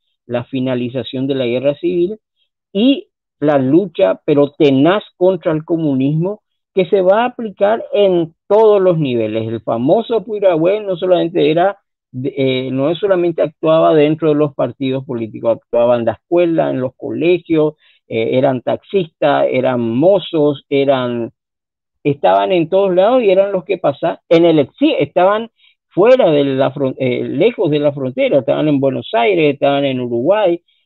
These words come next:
Eh, ahí está el archivo del terror, que es una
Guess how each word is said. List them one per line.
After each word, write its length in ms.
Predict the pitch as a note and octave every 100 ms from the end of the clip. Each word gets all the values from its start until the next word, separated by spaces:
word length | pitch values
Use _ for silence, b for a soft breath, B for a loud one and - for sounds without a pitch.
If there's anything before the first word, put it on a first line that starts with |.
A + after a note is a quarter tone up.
| _
Eh, 300 | B2+ A#2+ A#2 B2+
ahí 260 | A#2+ C#3
está 240 | F3+ E3 F3
el 100 | F3+
archivo 720 | D#3+ - - G3 G#3 G3 F3+
del 140 | F3
terror, 340 | E3+ D3 F3 A#3+
que 280 | C4 G3 F#3
es 200 | F#3 - _ _ _ -
una 500 | G3+ G#3+ G#3 F#3+